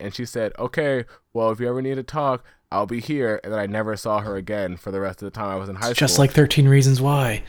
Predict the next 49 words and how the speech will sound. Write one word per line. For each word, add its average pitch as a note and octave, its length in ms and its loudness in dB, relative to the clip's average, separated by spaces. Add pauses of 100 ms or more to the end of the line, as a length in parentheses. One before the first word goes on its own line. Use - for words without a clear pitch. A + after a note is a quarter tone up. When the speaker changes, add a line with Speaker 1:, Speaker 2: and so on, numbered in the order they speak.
(140)
Speaker 1:
Exactly. D3 460 4
And B2 100 4
I D3+ 100 8
said, D#3 180 6
Speaker 2:
<laughs> D3 80 6
Speaker 1:
when C3+ 120 6
I D3 60 4
said, C#3+ 160 4
"Wait C#3+ 220 4
a C3+ 40 2
minute, G#2 280 -2
so C3 200 2
you C3+ 160 0
saw D#3 320 4
this E3+ 200 -4
video G#2 360 -2
of F#2 120 -6
me G#2+ 260 -4
basically A2+ 480 -4
saying A2 240 -4
I G#2 60 -2
wanted G2+ 180 -2
to G2 80 -8
kill A2+ 180 -4
myself G2+ 500 -4
and F2 500 -8
all F#2 200 -6
this F2 220 -10
other F#2+ 180 -4
stuff, F2+ 300 -6 (500)
and A2 380 -2
you," A#2 420 -4
I A#2 180 2
said, A#2+ 280 0
"I'm A#2 300 0
fine," A2 600 0
and A2+ 160 -6
you A2+ 80 -4
just A2 240 -10
let G#2 140 -4
me A2 80 -6
walk G#2 340 -2
out G#2+ 160 0
the G2 100 -10
door, G#2 280 -2
you A#2+ 120 -2
should A#2 160 -6
be G2 100 -4
fired. - 340 -14